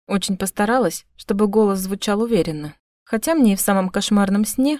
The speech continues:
наверняка бы не приснилось, что я буду отдавать команды гипотетически ручному демону.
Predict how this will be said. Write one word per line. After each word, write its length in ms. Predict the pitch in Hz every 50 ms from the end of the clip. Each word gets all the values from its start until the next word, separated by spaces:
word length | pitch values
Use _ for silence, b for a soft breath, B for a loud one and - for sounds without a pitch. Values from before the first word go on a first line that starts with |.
| - _
наверняка 520 | - 196 196 220 220 240 262 262 - 311 294
бы 120 | 254 247
не 100 | 226 214
приснилось, 680 | 214 226 262 277 - - 220 185 160 156 156 - - _ _
что 220 | - - - -
я 140 | 196 190 190
буду 260 | 196 262 302 240 202
отдавать 380 | 165 156 - 175 165 170 170 -
команды 360 | - 196 202 240 262 240 180
гипотетически 800 | 160 175 180 - 202 - 240 226 - 277 - 262 233 - - 233
ручному 460 | 214 220 208 - 226 220 220 226 247
демону. 500 | 226 220 180 160 156 151 151 151 151